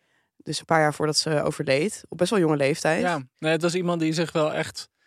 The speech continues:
Speaker 2: doorheen gedronken en gerookt heeft.
Speaker 1: Ja.
Speaker 2: En als je meer van haar leven wil weten,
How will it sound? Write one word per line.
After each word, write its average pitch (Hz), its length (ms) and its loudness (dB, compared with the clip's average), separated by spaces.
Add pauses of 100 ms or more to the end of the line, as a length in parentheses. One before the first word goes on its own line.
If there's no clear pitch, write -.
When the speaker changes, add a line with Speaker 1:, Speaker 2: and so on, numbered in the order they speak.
(540)
Speaker 2:
doorheen 151 540 0
gedronken 139 680 -4
en 139 100 -6
gerookt 123 380 -4
heeft. - 320 -16
Speaker 1:
Ja. 175 200 2
Speaker 2:
En - 60 0
als 175 140 -2
je 196 60 -2
meer 196 140 2
van 185 100 -4
haar 165 120 4
leven 170 280 2
wil 190 160 2
weten, 170 420 0